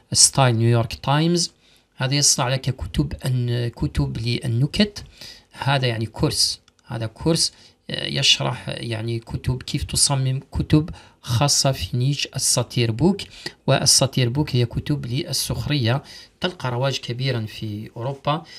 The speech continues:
هذه تصنع لك ألغاز تسمى بكتب الألغاز الجنائية، كرايم سين بازل بوك، شرحناه في سلسلة من الفيديوهات. يعني برنامج أكثر من رهيب، يمكن أن يحقق لك يعني في أسبوع واحد،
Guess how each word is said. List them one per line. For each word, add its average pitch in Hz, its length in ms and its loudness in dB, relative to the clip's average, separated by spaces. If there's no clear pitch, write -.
هذه 156 280 -2
تصنع 151 420 -2
لك 139 280 -2
ألغاز 127 500 4
تسمى 120 480 2
بكتب 113 840 -2
الألغاز 120 520 2
الجنائية، 110 720 -2
كرايم 139 300 4
سين 120 420 2
بازل 113 260 2
بوك، 127 240 -2
شرحناه 127 520 2
في - 180 0
سلسلة - 420 4
من 113 140 0
الفيديوهات. 107 640 -2
يعني 117 380 2
برنامج 113 600 2
أكثر 113 280 -6
من 107 180 -2
رهيب، 117 380 2
يمكن 120 440 0
أن 123 80 4
يحقق - 540 0
لك 131 200 2
يعني 120 300 2
في 131 180 0
أسبوع 143 340 4
واحد، 139 460 4